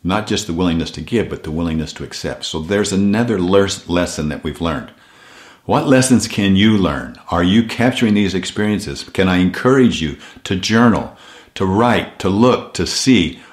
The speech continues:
what can I learn today from these experiences and capture it? Those will be the most valuable things that you'll take out of this crisis.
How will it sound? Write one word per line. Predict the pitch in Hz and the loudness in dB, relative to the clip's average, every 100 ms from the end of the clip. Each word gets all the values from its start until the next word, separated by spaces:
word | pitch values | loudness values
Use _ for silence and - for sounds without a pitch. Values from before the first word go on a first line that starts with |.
| _ - | _ -2
what | 117 120 | -2 0
can | 135 120 | 2 4
I | 117 | 4
learn | 98 98 98 | 2 2 0
today | 95 92 87 95 92 | -2 -4 0 2 2
from | - 85 | 0 -2
these | 82 | -2
experiences | 82 - - 95 92 80 | -4 -8 -6 -4 -4 -6
and | 80 76 | -6 -6
capture | - 110 - | -6 -6 -4
it? | 71 76 78 | -6 -6 0
Those | 117 160 160 123 | 4 4 2 0
will | 107 104 | 2 2
be | 113 101 95 | 2 0 -2
the | 90 76 | -2 -2
most | 80 76 - - | -2 -4 -6 -8
valuable | 90 98 107 104 107 | -2 0 0 0 -4
things | 104 - 85 80 76 | -4 -4 -2 -2 -6
that | 73 - | -8 -6
you'll | 73 | -6
take | - 82 | -4 -4
out | 78 78 | -2 -4
of | 76 | -4
this | 76 | -6
crisis. | - 76 71 - - | -4 -6 -6 -10 -12